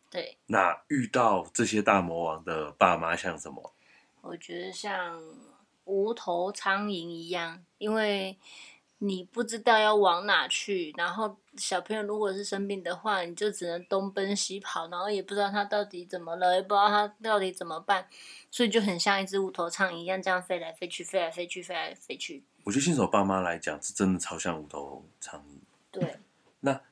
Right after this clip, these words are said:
Speaker 2: 以爸爸来讲，我觉得像是丧家犬。
Speaker 1: 为什么是丧家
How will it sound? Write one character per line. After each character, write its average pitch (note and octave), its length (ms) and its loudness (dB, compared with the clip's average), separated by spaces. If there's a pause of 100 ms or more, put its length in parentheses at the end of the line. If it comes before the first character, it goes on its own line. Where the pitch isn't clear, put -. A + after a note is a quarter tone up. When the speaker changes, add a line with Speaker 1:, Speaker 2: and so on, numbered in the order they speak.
(160)
Speaker 2:
以 G#2 120 -4
爸 C#3+ 220 4
爸 G#2 180 6
来 G2 180 4
讲， F#2 260 2
我 E2+ 160 -2
觉 F2+ 260 -2
得 F#2 240 2
像 G2 320 2
是 G2+ 300 0
丧 F2 420 2
家 D2 300 -6
犬。 - 300 -8 (280)
Speaker 1:
为 C#4+ 140 -2
什 G3 180 -16
么 F3 160 -18
是 F3+ 80 -20
丧 E3 300 -12
家 E3 80 -20